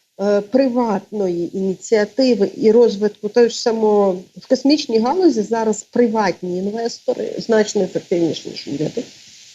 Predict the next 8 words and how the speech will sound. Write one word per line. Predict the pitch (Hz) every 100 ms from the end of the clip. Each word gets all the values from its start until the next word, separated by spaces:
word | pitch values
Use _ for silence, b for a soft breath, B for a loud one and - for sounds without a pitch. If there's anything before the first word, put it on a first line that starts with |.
| -
І |
треба | 202 220 202
це | 202 165 - 151
розуміти. | 170 165 - - - - - - B B B 233 - -
І | 285 311
що | - 330
важливо, | 311 - 285 370 339
це... | 330 277 269